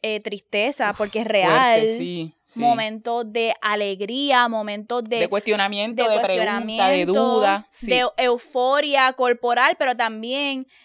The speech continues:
Speaker 1: eh, disforia, o sea, hubo diferentes momentos y creo que fue hermoso y fue un momento histórico porque de lo que yo entiendo fue la primera vez que un colectivo trans y queer,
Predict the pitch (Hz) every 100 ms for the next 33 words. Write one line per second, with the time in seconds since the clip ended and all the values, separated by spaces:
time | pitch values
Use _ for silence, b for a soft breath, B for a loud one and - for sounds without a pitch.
0 | _ 233 226 220 208 - _ _ - 226
1 | 226 - 233 262 311 262 247 254 233 -
2 | b b 262 269 311 320 330 _ _ 240
3 | 294 277 277 285 277 330 339 320 330 349
4 | 349 285 254 240 240 - - 254 233 226
5 | 240 254 285 294 302 294 285 285 - 277
6 | 294 311 320 311 262 233 233 269 349 370
7 | 330 254 262 277 240 220 226 226 220 220
8 | 226 240 254 311 311 254 240 240 B B
9 | B - 269 269 285 294 262 233 240 269
10 | 285 277 285 240 226 233 233 233 254 254
11 | - 285 269 262 _ 269 277 285 269 240
12 | 240 254 _ - 233 254 285 285 233 269
13 | 277 262 240 240 247